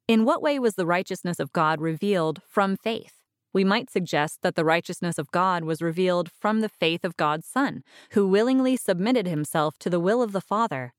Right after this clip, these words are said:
and thus provided his righteousness in exchange for our guilt. See Hebrews chapters two and three and Second Corinthians chapter five. Remember how faith and obedience are related.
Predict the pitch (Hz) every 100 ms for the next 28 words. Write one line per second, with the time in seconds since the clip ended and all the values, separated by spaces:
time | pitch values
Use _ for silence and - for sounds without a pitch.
0 | - 185 185 185 - 196 180 196 185 170
1 | 254 285 202 208 277 202 - 143 143 -
2 | - 196 196 - 196 190 190 - 175 175
3 | 175 156 165 139 - - _ _ - -
4 | 233 214 - 254 233 262 262 - 190 -
5 | 160 - - 214 175 - 165 185 202 226
6 | _ - 180 - 196 214 196 - 190 190
7 | 175 160 - 180 165 147 - 160 151 123
8 | - _ _ _ _ _ 185 190 262 190
9 | 160 156 151 - 196 196 185 175 156 214
10 | 214 156 147 151 156 151 196 139 -